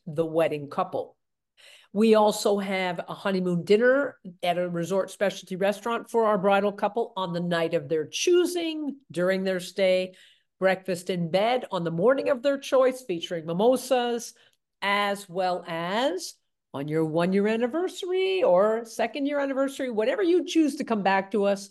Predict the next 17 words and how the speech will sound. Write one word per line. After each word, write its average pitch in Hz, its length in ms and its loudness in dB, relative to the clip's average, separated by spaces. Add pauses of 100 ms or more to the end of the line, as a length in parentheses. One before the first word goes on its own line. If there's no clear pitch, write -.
(340)
you're 277 220 -6
booking 262 720 -6
a 156 80 -4
seven-night 220 580 -2
stay 220 260 2
or 208 100 2
longer 196 400 0
in 165 180 -4
either 160 320 -2
a 143 80 -6
club 226 320 -2
or 196 60 -2
butler 185 340 -2
category, 247 760 -2 (180)
we're 208 220 0
gifting 220 500 -4
you 285 340 -6